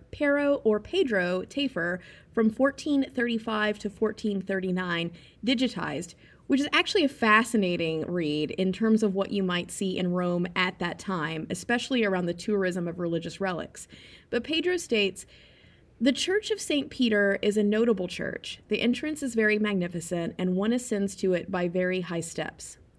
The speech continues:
The roof is richly worked in mosaic." Inside, the church is large, but very poor and in bad condition and dirty, and in many places in ruins. On the right hand is a pillar as high as a small tower,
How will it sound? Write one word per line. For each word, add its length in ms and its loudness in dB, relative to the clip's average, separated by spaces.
The 80 4
roof 380 2
is 160 0
richly 400 0
worked 340 0
in 140 0
mosaic." 600 -4
Inside, 440 0
the 80 4
church 320 -2
is 120 -12
large, 680 0
but 180 -2
very 300 4
poor 440 0
and 120 0
in 160 0
bad 440 -2
condition 520 -2
and 200 0
dirty, 540 -2
and 140 0
in 180 2
many 240 2
places 440 -2
in 120 -2
ruins. 600 -2
On 120 6
the 100 6
right 320 2
hand 440 2
is 140 0
a 60 0
pillar 500 0
as 140 -2
high 240 0
as 140 -2
a 20 -2
small 340 0
tower, 520 -2